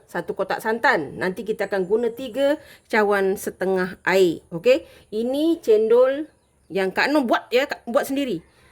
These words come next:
Okey, Kak Nur tak beli, yang ni Kak Nur buat sendiri. Resipi cendolnya ada di video Kak Nur. Nanti Kak Nur tulis juga resepinya supaya kawan-kawan senang nak buat. Nampak cantik kan?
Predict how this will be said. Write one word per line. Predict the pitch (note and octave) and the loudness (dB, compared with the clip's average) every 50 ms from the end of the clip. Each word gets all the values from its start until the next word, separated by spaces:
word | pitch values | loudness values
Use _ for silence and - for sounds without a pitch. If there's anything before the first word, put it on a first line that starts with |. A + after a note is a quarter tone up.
| _ _ - | _ _ -2
Okey, | G#3+ A#3 A#3 | 0 0 2
Kak | A#3 F#3 A3+ | 2 2 2
Nur | A#3+ A#3 | 2 2
tak | A#3 A#3 A3 | 2 2 2
beli, | A3+ G#3+ A3 A#3+ C4+ C4+ A#3 | 2 2 2 0 2 2 2
yang | G#3+ G#3+ A#3 | 4 4 2
ni | C4 D4 E4 D#4+ - | 2 2 2 0 0
Kak | - - G3 | -2 0 0
Nur | G3+ G3+ F#3 | 0 0 2
buat | F3+ G#3 F3+ - - | 2 2 2 0 -2
sendiri. | - - G#3+ G#3+ G#3+ G#3+ G#3 G3+ G#3 G#3 G#3+ G#3+ A#3+ A3 F3 - - _ _ _ _ _ _ _ _ _ _ _ _ _ _ - | -2 0 2 2 4 2 2 2 4 6 6 6 6 4 0 -2 -4 _ _ _ _ _ _ _ _ _ _ _ _ _ _ -2
Resipi | - G#3+ G#3+ - - D#4 D4 A#3 | 0 0 0 0 0 0 2 4
cendolnya | C#4+ C#4 C#4 C#4 D4 D4 D4+ D#4+ E4 - - | 4 4 4 4 4 4 4 2 2 0 0
ada | - F4 - - C#4+ C#4+ D4 C#4+ | 0 0 0 0 2 2 2 2
di | A3+ G#3+ C4 C#4+ E4 F#4+ A4 A#4 - _ _ _ _ _ _ _ _ _ _ _ _ _ _ - _ _ _ _ _ _ | 0 -2 0 2 4 4 4 2 -2 _ _ _ _ _ _ _ _ _ _ _ _ _ _ -20 _ _ _ _ _ _
video | - F#3 G3+ F3 A3 A3 G#3 | -8 -4 0 4 6 6 6
Kak | G#3 F#3+ - | 6 4 2
Nur. | G3+ G#3 F#3+ E3 D3+ E3 E3+ - | 2 2 0 -2 -4 -8 -8 -6
Nanti | F3 G3 G3 - C#4 | -6 -6 -4 -4 -6
Kak | C4+ - - | -2 -2 0
Nur | G#3 A3+ A3+ | 0 0 0
tulis | A3+ A3+ A3 A#3 A#3 | 0 0 0 0 2
juga | G3+ G3+ G3 G3+ - - | 0 0 0 0 0 0
resepinya | G3+ G#3 - - - G#3 G#3 G3+ G#3 A3+ | 0 -4 -4 -4 -2 0 2 4 4 4
supaya | A#3 A3+ A3+ G3 - G3+ G#3 G#3+ | 4 2 -2 0 2 6 6 6
kawan-kawan | G#3 G#3 G3+ G3 F#3+ G3+ G3 G3 G#3 A3 B3 D4 D4+ - - - - - _ | 6 6 2 -2 -2 -2 0 0 0 0 -2 -2 -6 -10 -14 -20 -20 -20 _
senang | - - G#3+ G3+ G#3+ A3 G#3 G3 | -8 -4 0 0 2 2 2 0
nak | F#3+ - - | 0 -2 -2
buat. | F3 F3 F3 - - | -2 -4 -4 -2 -2
Nampak | - F3+ F3+ - - | -2 -2 0 -2 -2
cantik | - A3 A3 A#3 - B3+ A#3 - | -2 -2 -2 0 0 0 0 2
kan? | C#4+ A#3+ F3 D#3 | 2 2 0 -2